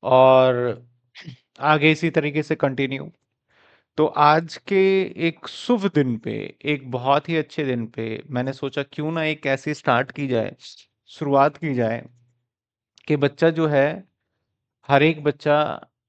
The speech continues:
कुछ ना कुछ बेनिफिट मिले। मैं जा-, देखो, मैंने कोई कंट्रीब्यूशन तो दे नहीं पाया, लेकिन आज मैं थोड़ा सा कंट्रीब्यूशन आज के दिन पे देना चाहता हूँ। तो वैसे हालांकि सभी कोर्सेज हमारे जो हैं वो लॉन्च भी हो चुके हैं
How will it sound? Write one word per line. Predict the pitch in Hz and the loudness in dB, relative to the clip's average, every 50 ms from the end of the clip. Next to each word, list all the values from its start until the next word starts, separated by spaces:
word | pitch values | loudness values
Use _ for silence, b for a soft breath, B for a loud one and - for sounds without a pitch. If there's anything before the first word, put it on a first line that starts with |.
| _ _ _ - | _ _ _ -8
कुछ | - 165 - 165 | -6 -6 -4 -4
ना | 180 | -4
कुछ | 160 170 165 - 135 | -2 -4 -6 -4 2
बेनिफिट | 135 131 127 139 135 - 139 120 135 | 2 2 2 2 -2 -4 -6 -6 -4
मिले। | 120 104 98 85 76 | -6 -6 -6 -6 -8
मैं | 80 117 127 131 147 151 147 | -6 -4 -2 0 0 0 0
जा-, | 135 139 131 127 110 | 2 2 2 2 0
देखो, | 110 135 131 123 127 113 | -2 -4 -4 -4 -4 -6
मैंने | 110 117 123 123 123 135 143 135 | -4 -4 -4 -4 -2 -4 -6 -8
कोई | - 147 147 147 147 | -6 -6 -6 -6 -6
कंट्रीब्यूशन | 147 147 135 127 113 147 135 135 127 131 123 - 139 139 | -6 -6 -8 -6 -6 -6 -6 -6 -8 -10 -10 -10 -12 -8
तो | - 143 139 | -8 -8 -6
दे | 127 139 139 143 | -4 -4 -4 -4
नहीं | 160 165 | -4 -6
पाया, | 151 120 101 101 104 78 - _ _ _ _ _ _ _ _ _ _ _ _ _ _ - | -6 -4 -4 -4 -4 -6 -8 _ _ _ _ _ _ _ _ _ _ _ _ _ _ -10
लेकिन | 123 127 135 - 151 139 | -6 -6 -4 -4 -2 2
आज | 135 135 139 151 151 139 | 4 4 4 4 2 -2
मैं | 143 143 | -8 -8
थोड़ा | 131 - 143 143 143 139 | -6 -6 -6 -4 -4 -4
सा | 147 135 | -6 -4
कंट्रीब्यूशन | 135 135 127 113 143 135 127 127 123 117 156 160 175 196 185 _ _ _ _ _ _ _ _ _ _ _ _ _ _ _ - | -4 -4 -4 -4 -8 -10 -8 -10 -10 -8 -8 -10 -10 -12 -16 _ _ _ _ _ _ _ _ _ _ _ _ _ _ _ -4
आज | 131 131 127 - - | -2 -2 -2 -2 -4
के | 147 131 | -6 -4
दिन | 123 120 117 | -4 -4 -4
पे | 120 135 | -4 -4
देना | 120 117 113 113 117 | -4 -4 -4 -4 -6
चाहता | 117 117 - - _ - 135 | -8 -8 -12 -12 _ -16 -18
हूँ। | 151 170 _ _ _ b b b b b b b b - | -18 -18 _ _ _ b b b b b b b b -6
तो | 135 127 | -4 2
वैसे | 127 135 131 - 180 175 | 4 4 4 4 2 0
हालांकि | 156 156 143 147 147 143 - - 220 220 208 - - - _ _ _ | 2 4 4 6 6 4 2 -2 -8 -8 -8 -12 -18 -20 _ _ _
सभी | _ _ - 151 143 139 160 196 214 | _ _ 0 2 2 2 2 -2 -2
कोर्सेज | 185 180 180 156 143 143 - 185 196 208 - - _ - 131 - - - | -2 -2 -4 -4 -4 -4 -2 -2 -2 -2 -4 -14 _ -20 -20 -20 -16 -8
हमारे | 131 131 123 123 123 120 135 160 185 214 233 254 240 220 _ _ _ _ _ _ - | -6 -2 0 0 2 2 2 0 -2 -4 -6 -10 -16 -20 _ _ _ _ _ _ -4
जो | 135 131 | -4 -2
हैं | 123 135 143 175 214 | -2 -2 -4 -4 -4
वो | 214 185 160 | -6 -6 -6
लॉन्च | 147 139 135 127 135 156 175 175 | -2 0 0 0 0 -2 -4 -6
भी | 180 185 185 175 | -6 -8 -6 -4
हो | 180 180 | -4 -4
चुके | 175 175 180 175 - 180 | -6 -8 -10 -10 -8 -8
हैं | 185 190 214 - _ | -8 -8 -12 -14 _